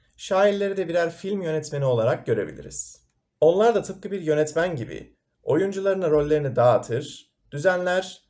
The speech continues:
ve ortaya bir eser konulması sürecini yönetirler. Peki ya başlarında bir yönetmenin olmadığı senaryoyu bir düşünsenize. Sen buraya geç, tamam sonra ben geleyim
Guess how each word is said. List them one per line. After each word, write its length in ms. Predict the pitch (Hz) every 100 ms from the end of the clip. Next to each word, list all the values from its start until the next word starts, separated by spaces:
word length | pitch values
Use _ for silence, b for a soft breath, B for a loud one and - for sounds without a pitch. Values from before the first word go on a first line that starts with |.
| _
ve 80 | 147
ortaya 460 | 160 165 175 180 170
bir 100 | 165
eser 420 | 123 127 180 180
konulması 460 | 151 127 110 120
sürecini 460 | 120 151 127 107 165
yönetirler. 800 | 143 101 - - - - - _ _ -
Peki 280 | 214 220
ya 300 | 214 208 202
başlarında 600 | 170 175 - 180 185 185
bir 100 | 180
yönetmenin 680 | 180 165 175 170 - 180 180 -
olmadığı 540 | 190 247 202 160 143
senaryoyu 680 | 139 135 120 117 110 101 - - _ _ -
bir 100 | 175
düşünsenize. 680 | 151 151 127 131 98 - - _ _ _
Sen 360 | - 151 139 110
buraya 240 | 95 87
geç, 600 | - 117 - - - _ _ _ _ _ _ _ _
tamam 280 | 156 185 214
sonra 320 | 208 185 170
ben 180 | 170 151
geleyim 460 | 104 104 143 -